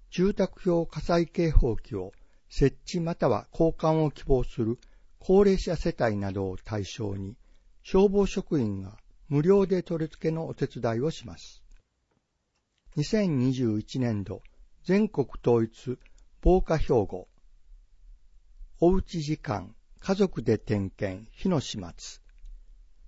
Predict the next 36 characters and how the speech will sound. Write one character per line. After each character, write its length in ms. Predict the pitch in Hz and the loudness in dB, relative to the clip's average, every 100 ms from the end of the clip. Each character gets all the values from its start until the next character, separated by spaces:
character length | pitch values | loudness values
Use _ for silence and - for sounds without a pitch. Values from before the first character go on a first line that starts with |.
| - - - - - - - - | -20 -20 -20 -20 -20 -20 -20 -18
火 120 | - | -8
災 220 | - 165 | -2 0
が 140 | 165 | 0
発 280 | 143 147 - | -4 -6 -6
生 200 | - 185 | 0 0
し 160 | 165 196 | 0 -2
や 80 | 160 | -2
す 180 | - | 0
い 80 | 123 | -2
季 140 | - - | -4 -2
節 320 | 147 - 110 | -2 -2 -4
を 60 | 95 | -4
迎 280 | 98 110 95 | -6 -6 -6
え 40 | |
ま 140 | 90 | -6
す。 220 | 90 - - - - - - - _ - - | -12 -16 -20 -20 -20 -20 -20 -20 _ -20 -4
火 140 | - | 2
の 100 | 170 | 4
元、 380 | 156 120 - - - | 4 0 -4 -8 -8
火 140 | - | 0
の 120 | 208 170 | 2 4
取 260 | - 117 | 2 4
り 60 | 120 | 2
扱 400 | 113 - - 107 | 0 -6 -6 -4
い 60 | |
に 120 | 101 98 | -4 -6
は 160 | 90 - - _ - | -10 -14 -20 _ -2
十 200 | 165 190 | 2 4
分 300 | 196 151 113 | 2 0 -2
注 220 | - 104 | -4 -6
意 60 | |
し 120 | 90 107 | -6 -10
ま 140 | 87 | -12
し 120 | - | -14
ょ 160 | 90 | -16
う。 40 | 92 | -18